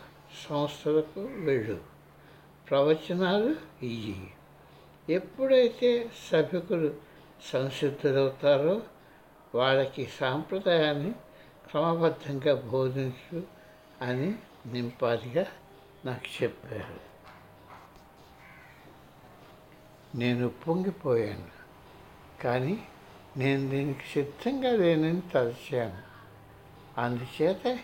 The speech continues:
ఈ అనుగ్రహం పొందినట్టుకు ఎటువంటి జవాబు ఇవ్వాలో నాకు తెలియలేదు. "నీ ధ్యానంలో నీ కృషి ఫార్టీ ఫైవ్ పర్సెంట్ ఉంటే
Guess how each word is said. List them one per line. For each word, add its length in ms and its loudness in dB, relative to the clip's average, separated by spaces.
ఈ 100 0
అనుగ్రహం 600 0
పొందినట్టుకు 960 -2
ఎటువంటి 600 -2
జవాబు 520 6
ఇవ్వాలో 520 4
నాకు 340 -8
తెలియలేదు. 680 -4
"నీ 220 2
ధ్యానంలో 840 2
నీ 200 2
కృషి 460 0
ఫార్టీ 540 0
ఫైవ్ 380 2
పర్సెంట్ 540 0
ఉంటే 480 -4